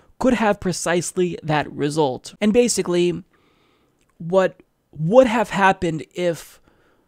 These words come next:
Trump was able to pass some form of repeal and replace bill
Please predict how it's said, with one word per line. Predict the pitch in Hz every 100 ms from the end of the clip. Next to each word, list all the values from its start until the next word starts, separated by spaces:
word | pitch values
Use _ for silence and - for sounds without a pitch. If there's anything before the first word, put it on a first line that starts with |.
| _ _
Trump | - 214 180
was | 185
able | - 185 180
to | 175
pass | - 185 180 170
some | - 202 202
form | 170 - 180 175
of | - 160 170 160 170
repeal | 170 - 185
and | 175
replace | 165 - 165 156
bill | - 170 170 170